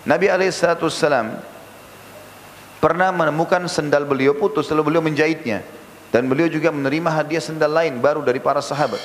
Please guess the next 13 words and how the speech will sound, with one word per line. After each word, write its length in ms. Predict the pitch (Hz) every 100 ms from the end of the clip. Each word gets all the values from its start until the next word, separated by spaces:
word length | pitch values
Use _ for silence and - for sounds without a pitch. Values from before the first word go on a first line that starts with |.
| -
gitu 160 | 101 98 202
kan. 80 | - - - - - - - - - - - -
Jadi 460 | 107 143 147 202 - - - - - - - -
semuanya 640 | - - 175 202 226 196 147
ada, 180 | 110 90 - - -
ya. 160 | 101 110 - - - - -
Nabi 240 | - 143 180
sallallahu 80 | 175
alaihi 160 | -
wasallam 160 | 190 202
menikmati 400 | 185 196 190 -
masalah 400 | 123 117 113 104
itu. 140 | 101